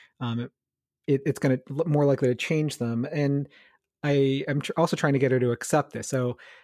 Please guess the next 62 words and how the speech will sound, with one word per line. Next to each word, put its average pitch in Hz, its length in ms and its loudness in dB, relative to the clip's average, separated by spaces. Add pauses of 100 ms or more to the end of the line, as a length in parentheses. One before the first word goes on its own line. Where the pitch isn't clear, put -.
(100)
as 139 260 0
myself 196 560 0
and 160 360 2
a 147 120 -4
P 156 220 -4
T 151 160 2
that 139 160 2
I 127 40 2
really, 151 420 2
really 139 240 4
trust, 123 300 0
he's 131 120 0
one 139 180 0
of 131 40 4
my 123 100 2
proteges, 131 520 2
he's 143 180 0
kinda 131 200 2
doing 127 200 2
intermittent 131 420 2
manual 120 220 0
therapy. 123 300 0
He's 175 140 2
seeing 185 140 2
her 143 80 4
a - 40 -4
couple 135 200 -2
times 117 220 -2
a 117 60 0
week 120 280 2
versus 123 380 0 (320)
I'm 135 120 2
seeing 123 200 2
her 123 120 0
once 131 220 0
every 120 140 2
three 117 180 2
or 107 60 0
four 123 220 2
weeks 107 280 -2
just 123 220 -2
to 127 60 -4
kind 113 180 -4
of 107 120 -8 (460)
progress 127 340 2
her 117 160 4
and 117 140 0
work 120 200 0
on 117 100 0
her 110 260 -2 (100)
mental 123 340 -2
state. 113 520 0
And, 113 360 0
you 127 100 0
know, 110 260 -2 (160)
m-, 160 140 -4
in 143 80 2
the 143 60 4
meantime, 135 340 4
I'm 110 140 2
following 117 380 2
her 107 340 2